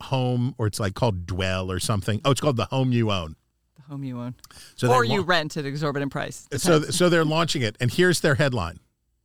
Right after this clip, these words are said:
Speaker 1: "She has thirteen cats in a two-bedroom <laughs> condo. Here's her litter box advice." Now, I'm gonna tell you something, Washington Post. I ain't taking any advice from her.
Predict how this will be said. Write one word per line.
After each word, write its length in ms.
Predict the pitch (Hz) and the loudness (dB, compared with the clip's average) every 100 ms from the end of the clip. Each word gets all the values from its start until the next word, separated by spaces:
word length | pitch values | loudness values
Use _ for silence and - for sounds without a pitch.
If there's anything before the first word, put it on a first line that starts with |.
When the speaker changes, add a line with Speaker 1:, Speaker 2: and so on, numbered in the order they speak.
| _ _ _ _ _ _ | _ _ _ _ _ _
Speaker 1:
"She 300 | - - 185 | -4 2 4
has 220 | 180 165 | 4 4
thirteen 400 | - 165 - 156 | 2 2 2 0
cats 340 | - 151 117 - | 2 0 0 0
in 80 | 98 | 0
a 60 | |
two-bedroom 500 | - 123 107 95 120 | 2 2 2 2 0
<laughs> 0 | |
condo. 500 | 101 98 98 90 - - _ | 0 -2 -2 -4 -8 -18 _
Here's 300 | - 165 160 | 0 2 4
her 140 | 160 139 | 2 2
litter 260 | 123 123 | 2 2
box 300 | 110 101 - | 0 -2 -4
advice." 500 | 104 92 90 - - - _ _ _ - | -6 -6 -8 -10 -12 -14 _ _ _ -4
Now, 140 | 151 165 | 0 0
I'm 140 | 233 | 0
gonna 140 | 226 190 | -2 -2
tell 200 | 196 160 | 0 0
you 140 | 110 | -2
something, 320 | - 92 95 | -2 -4 -6
Washington 460 | 87 90 - 101 92 | -8 -8 -10 -10 -8
Post. 360 | 101 92 - - _ _ _ _ - | -8 -8 -10 -16 _ _ _ _ -4
I 140 | 196 | 0
ain't 200 | 220 214 | -2 -2
taking 340 | - 156 131 | -2 0 0
any 220 | 123 147 143 | 0 0 0
advice 340 | 127 120 113 | 0 0 0
from 220 | - 113 | -2 -2
her. 200 | 85 82 | -4 -10